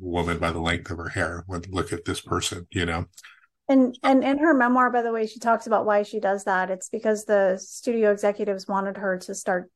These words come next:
Speaker 2: to be more feminine. She was,
Speaker 1: <laughs>
Speaker 2: like, very punk looking and she had short hair and stuff. And somebody was like, like, they kept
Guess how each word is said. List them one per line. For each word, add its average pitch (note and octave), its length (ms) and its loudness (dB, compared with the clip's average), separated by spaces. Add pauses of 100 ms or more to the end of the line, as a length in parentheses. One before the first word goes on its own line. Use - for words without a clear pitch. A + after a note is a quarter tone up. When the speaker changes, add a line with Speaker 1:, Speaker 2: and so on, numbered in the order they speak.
Speaker 2:
to A3 100 -8
be G3+ 140 -4
more F#3+ 180 -2
feminine. G#3+ 560 -2 (680)
She G3+ 100 -2
was, G3 240 2
Speaker 1:
<laughs> - 20 -2
Speaker 2:
like, F3 320 -2 (440)
very G3+ 200 4
punk G3+ 400 -2 (480)
looking A#3+ 520 0
and G#3 120 -2
she - 60 -10
had F#3 140 0
short G3 240 -2
hair A3 160 0
and G#3+ 100 -2
stuff. G#3 340 0 (140)
And F3+ 320 -6 (140)
somebody G3+ 300 -4
was F#3 120 -6
like, F#3 220 -6 (880)
like, F3+ 160 -6 (260)
they G#3+ 120 4
kept G#3+ 180 -6